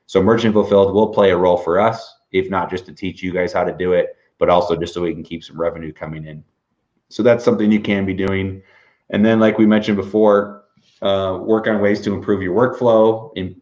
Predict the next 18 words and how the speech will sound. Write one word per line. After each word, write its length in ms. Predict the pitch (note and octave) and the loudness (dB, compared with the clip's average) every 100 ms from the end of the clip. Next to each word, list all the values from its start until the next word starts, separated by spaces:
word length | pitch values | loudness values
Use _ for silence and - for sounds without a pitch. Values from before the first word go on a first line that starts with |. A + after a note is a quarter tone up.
| _ | _
improve 300 | F2+ - F#2+ | -6 -2 0
your 100 | F2+ | 0
setup, 720 | - A2+ G#2 G2+ F#2+ - - | 0 2 4 2 -2 -10 -14
clean 280 | - A2 G2+ | -4 -2 0
up 200 | G2 G2 | -2 -4
your, 380 | F2+ F2+ F2 E2+ | -6 -6 -4 -6
uh, 260 | E2 E2 | -8 -10
your 140 | - E2+ | -10 -4
warehouse, 560 | G2+ G#2 G2 G2 F#2+ - _ _ _ | 0 0 0 0 -2 -6 _ _ _
work 220 | G2+ G2+ | 0 0
on 100 | F#2+ | -2
your 120 | F2+ | -4
dud 260 | F2 F#2+ F#2 | -2 -4 -4
pile, 340 | F2+ F2+ F2+ | 0 2 2
list 200 | F2 F2+ | 0 -4
stuff 240 | - F2+ - | -4 -4 -6
on 140 | E2 | -10
eBay. 560 | F2+ E2+ F2+ F2 F2 | -10 -8 -4 -2 -4